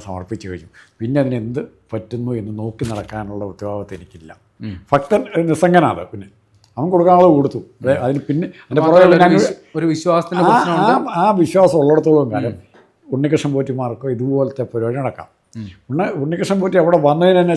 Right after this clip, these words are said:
Speaker 1: ചരിത്രമുണ്ട്.
Speaker 2: ഉം.
Speaker 1: ശബരിമലയിൽ വന്നേ എം വി ജി നമ്പൂതിരി ചാരുപാറ രവി തുടങ്ങിയിരിക്കുന്ന ഒരു ദേവസ്വം ബോർഡിൽ
Speaker 2: ഉം.
Speaker 1: എം വി ജി നമ്പൂതിരി തിരുവല്ലക്കാരനാണ്,
Speaker 2: ഉം.
Speaker 1: ഉണ്ണികൃഷ്ണൻ പോറ്റി തിരുവല്ലക്കാരനാണ്. അങ്ങനെ
Speaker 2: ഉം.
Speaker 1: തിരുവല്ലക്കാർ കുറേ പേർ അവിടെ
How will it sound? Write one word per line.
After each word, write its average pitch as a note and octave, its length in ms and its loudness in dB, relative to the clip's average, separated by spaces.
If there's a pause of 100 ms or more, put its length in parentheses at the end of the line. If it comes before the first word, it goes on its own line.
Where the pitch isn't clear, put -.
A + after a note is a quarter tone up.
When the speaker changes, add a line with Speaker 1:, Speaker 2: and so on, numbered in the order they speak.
Speaker 1:
ചരിത്രമുണ്ട്. B2+ 420 -2
Speaker 2:
ഉം. - 480 -20
Speaker 1:
ശബരിമലയിൽ C#3 480 2
വന്നേ F#2+ 140 -16 (600)
എം D3 60 2 (100)
വി F#3+ 60 4 (100)
ജി F#3 140 2
നമ്പൂതിരി D#3 400 4 (220)
ചാരുപാറ D#3 480 4
രവി C#3+ 160 0
തുടങ്ങിയിരിക്കുന്ന C3+ 680 -4
ഒരു B2 120 -12
ദേവസ്വം B2 320 -4
ബോർഡിൽ F2+ 240 -12 (240)
Speaker 2:
ഉം. G#2+ 100 -12 (180)
Speaker 1:
എം C3 100 -2
വി D#3+ 80 6
ജി E3 100 6
നമ്പൂതിരി D#3 260 2
തിരുവല്ലക്കാരനാണ്, C3 720 0
Speaker 2:
ഉം. G2 100 -14 (360)
Speaker 1:
ഉണ്ണികൃഷ്ണൻ E3 400 4
പോറ്റി D#3 200 4
തിരുവല്ലക്കാരനാണ്. B2 640 0 (140)
അങ്ങനെ D3+ 160 -2
Speaker 2:
ഉം. - 60 -8
Speaker 1:
തിരുവല്ലക്കാർ F3 480 6
കുറേ E3+ 180 4
പേർ F3+ 120 2
അവിടെ E3 120 6